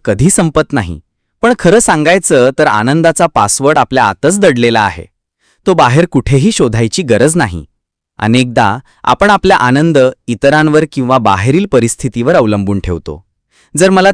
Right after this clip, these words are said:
ते मिळालं, तर मी आनंदी होईन. जर ती व्यक्ती माझ्यासोबत असेल, तर मी आनंदी होईन." अशा अनेक जर तर मध्ये आपण अडकतो. पण हा विचारच आपल्याला आनंदापासून दूर घेऊन जातो.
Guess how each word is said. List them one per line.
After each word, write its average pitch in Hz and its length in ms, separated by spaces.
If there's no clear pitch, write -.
ते 135 140
मिळालं, 127 480
तर 113 80
मी 117 140
आनंदी 117 420
होईन. 117 380
जर 170 180
ती 208 80
व्यक्ती 185 280
माझ्यासोबत 156 680
असेल, 160 320
तर 185 100
मी 208 120
आनंदी 160 440
होईन." 143 340
अशा 165 240
अनेक 143 340
जर 151 380
तर 156 120
मध्ये 127 260
आपण 165 280
अडकतो. 92 480
पण 120 120
हा 120 140
विचारच 143 480
आपल्याला 170 360
आनंदापासून 160 680
दूर 143 200
घेऊन 160 280
जातो. 87 400